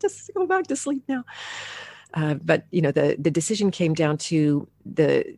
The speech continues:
the great fortune that Carolyn Myss had published that exact moment, a book called The Sacred Contracts. And I had been following her work for the whole three years already and found a lot of,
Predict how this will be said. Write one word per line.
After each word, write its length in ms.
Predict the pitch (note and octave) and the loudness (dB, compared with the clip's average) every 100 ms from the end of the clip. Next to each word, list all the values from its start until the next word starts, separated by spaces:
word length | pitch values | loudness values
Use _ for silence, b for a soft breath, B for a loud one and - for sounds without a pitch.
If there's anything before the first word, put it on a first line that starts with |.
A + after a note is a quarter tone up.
| - | -10
the 160 | D#3+ E3 | -2 -2
great 380 | - G3+ A3+ | 2 2 2
fortune 540 | - G3 F3+ - F3 D#3+ | 0 0 0 0 0 0
that 220 | C#3+ - | 0 -2
Carolyn 340 | - F3 E3 | -2 0 0
Myss 200 | D3+ D3+ | 0 -2
had 180 | - C#3+ | -4 -6
published 600 | - D#3 D3+ D3 - - - B B B | -6 -2 0 0 -2 -10 -16 B B B
that 180 | - D3+ | 0 2
exact 640 | D3+ C#3 - F#3+ G#3 - F#3 | 2 -2 0 2 2 -2 0
moment, 600 | D#3+ D#3 C#3 B2+ B2 - D#3+ | 2 4 2 0 -4 -6 -4
a 60 | |
book 240 | C#3+ D3+ - | -2 -2 -4
called 160 | D3+ | -4
The 80 | C#3 | -2
Sacred 340 | - C#3 C#3+ | -2 -2 -4
Contracts. 720 | - C3 B2 B2+ A2+ - - - B B B B | -4 -4 -2 -4 -6 -6 -10 -10 B B B B
And 220 | D#3 C#3+ | 2 4
I 60 | E3 | 4
had 120 | D#3+ | 4
been 140 | E3+ | 2
following 460 | E3+ F3+ F3 E3+ D#3+ | 2 4 4 4 0
her 240 | - D#3 | 0 -2
work 320 | C#3 D3+ D3+ | 2 0 0
for 480 | - - D#3 C#3 C3+ | -6 -2 2 2 2
the 140 | D3 C#3+ | 0 -2
whole 260 | D3+ D#3+ | 2 2
three 300 | D#3+ - E3 | 2 0 0
years 320 | D#3 D3 D3 - | 2 2 0 0
already 440 | D3 C#3+ C#3+ C#3 | 0 0 0 0
and 120 | C#3 | -2
found 260 | - C3+ C3+ | -2 -2 -2
a 40 | |
lot 360 | C3 C3+ C3+ - | 0 4 2 2
of, 300 | C3+ B2+ | -2 -2